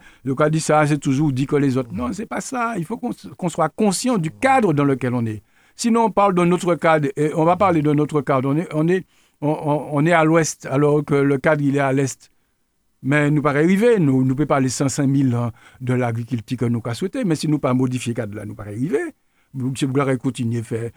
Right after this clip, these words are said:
faire, faire des productions bananes pour exporter, et puis voilà, c'est terminé. Mais donc, il faut modifier le cadre pour aller vers l'agroécologie, c'est-à-dire une agriculture qui respecte l'environnement, mais qui, qui ait une performance sociale et économique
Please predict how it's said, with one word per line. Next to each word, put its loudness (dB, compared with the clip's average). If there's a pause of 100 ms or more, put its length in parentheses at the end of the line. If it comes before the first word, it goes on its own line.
(180)
faire, -6
faire -8
des -10
productions -8
bananes -4
pour -10
exporter, -8
et -6
puis -8
voilà, -6
c'est -14
terminé. -4 (420)
Mais 2
donc, 2 (280)
il 0
faut 2
modifier 2
le 2
cadre -2
pour 2
aller 4
vers 4
l'agroécologie, 2
c'est-à-dire 0
une 2
agriculture 0
qui 2
respecte 0
l'environnement, 2 (320)
mais 0
qui, -6
qui 0
ait 6
une 2
performance 0
sociale 0
et 4
économique 2